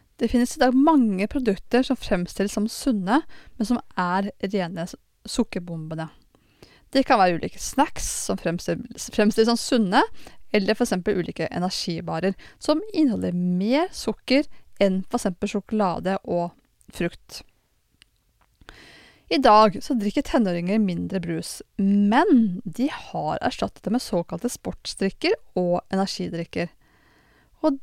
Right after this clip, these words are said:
disse blir skamfullt nok presentert som sunne, selv om de har en stor del av skylden for pandemien av overvekt som sprer seg i dag. Og til alle dere foreldre og besteforeldre der ute.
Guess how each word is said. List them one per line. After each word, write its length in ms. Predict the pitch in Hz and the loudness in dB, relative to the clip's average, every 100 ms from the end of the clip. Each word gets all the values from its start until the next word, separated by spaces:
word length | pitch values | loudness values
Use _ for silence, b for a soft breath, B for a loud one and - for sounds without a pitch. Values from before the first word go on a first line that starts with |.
| 330 | 0
disse 460 | 294 - - 262 | 0 -2 2 2
blir 300 | 208 196 233 - | 4 0 -2 -4
skamfullt 800 | - - 254 214 185 - 240 190 | -6 0 2 2 0 -2 -2 -2
nok 140 | - | -4
presentert 540 | 202 233 226 - 175 - | -4 -4 -4 -2 -2 -2
som 100 | 208 | -6
sunne, 400 | - 208 170 277 - b b b b | -2 -2 2 0 0 b b b b
selv 320 | - - 208 | -12 0 2
om 60 | 202 | 2
de 80 | 226 | 2
har 80 | 247 | 0
en 20 | |
stor 560 | - - - 262 277 | -4 -8 -4 0 2
del 160 | 240 190 | 2 2
av 80 | 226 | 0
skylden 380 | - 175 190 226 | -2 -2 -2 -2
for 160 | 185 | -2
pandemien 560 | - 185 202 202 175 190 | -2 -2 0 0 0 -2
av 80 | 208 190 | 0 0
overvekt 380 | 170 180 175 | 0 -2 -2
som 80 | 208 | -4
sprer 260 | - 180 160 | -4 -4 -2
seg 160 | 175 | -2
i 60 | 165 | -4
dag. 260 | 160 175 _ b b b b b b b b b b b | -4 -8 _ b b b b b b b b b b b
Og 80 | 285 | 0
til 160 | - 294 | 2 4
alle 160 | 277 233 | 4 4
dere 160 | 208 | 2
foreldre 480 | - 226 180 170 202 | 2 2 0 -2 -4
og 160 | - 196 | -2 -2
besteforeldre 540 | - - 180 175 175 | -2 -6 -6 -4 -4
der 100 | 175 | -2
ute. 160 | 190 | 0